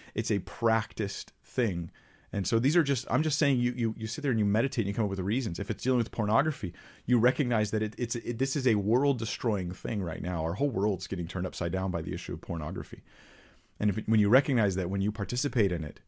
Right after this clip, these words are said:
you're feeding the machine, so to speak. Um, you're feeding the exploitation of individuals. Um, you're engaging in all sorts of things. And,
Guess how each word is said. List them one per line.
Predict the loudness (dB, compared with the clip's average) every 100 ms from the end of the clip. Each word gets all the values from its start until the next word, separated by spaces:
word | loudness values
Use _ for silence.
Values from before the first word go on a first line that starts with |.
| _ _ _ _
you're | 0 2 2 0 -6 _ _ -20
feeding | -10 -4 -2 -2 -2 -2 -6 -6
the | -4
machine, | -2 -4 -4 -6 -8 -12 -16 _ _ _
so | -4 -4
to |
speak. | -4 -6 -8 -10 -20 _ _ _ _
Um, | -2 -2 0
you're | -2
feeding | 2 2 4
the |
exploitation | 2 0 -2 0 0 0 0
of | 0
individuals. | 0 0 -2 -6 -10 -16 -20 -20 -20 -20 _ _ -14
Um, | -12 -12 -18 _ _ _ _ _ _ _ _
you're | 0 2
engaging | 4 2 2 0
in | -2
all | -4
sorts | -4 -6 -6
of |
things. | -8 -10 -10 -10
And, | -8